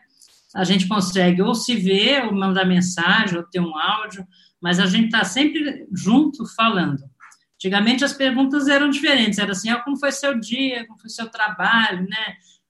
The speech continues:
Como, o que que você fez, aonde você foi?"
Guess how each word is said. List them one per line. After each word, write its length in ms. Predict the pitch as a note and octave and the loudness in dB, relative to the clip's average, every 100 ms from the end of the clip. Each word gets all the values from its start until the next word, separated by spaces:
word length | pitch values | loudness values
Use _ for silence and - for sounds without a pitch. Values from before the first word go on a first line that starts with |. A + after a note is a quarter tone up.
| - | -8
Como, 160 | G3+ | -4
o 120 | G3+ - | -4 -2
que 140 | A#3 | -4
que 60 | A3+ | -6
você 400 | _ _ _ - | _ _ _ -8
fez, 420 | G#3 A#3 G#3+ F#3+ | 0 2 2 0
aonde 280 | G#3 G#3+ G3+ | -2 -2 -4
você 320 | G#3+ - F3+ | -6 -6 -6
foi?" 600 | - F#3+ G3 A#3 G3+ | -6 -4 -2 -2 -4